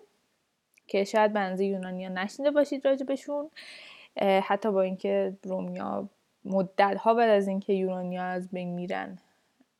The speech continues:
حضور داشتن، وجود داشتن و خدایانشون پرستش می‌کردن.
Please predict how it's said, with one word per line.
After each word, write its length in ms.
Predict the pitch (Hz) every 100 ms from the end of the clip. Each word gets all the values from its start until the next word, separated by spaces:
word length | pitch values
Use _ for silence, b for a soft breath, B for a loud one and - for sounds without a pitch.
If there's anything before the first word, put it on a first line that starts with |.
| _ _ -
حضور 400 | 196 196 185 214
داشتن، 500 | 269 285 294 277 269
وجود 340 | 247 185 214
داشتن 540 | 285 311 311 339 320 330 320 _ _ _
و 180 | 202 190
خدایانشون 640 | 196 196 185 190 202 - 208
پرستش 540 | 190 180 - 277 -
می‌کردن. 540 | 359 349 339 339 339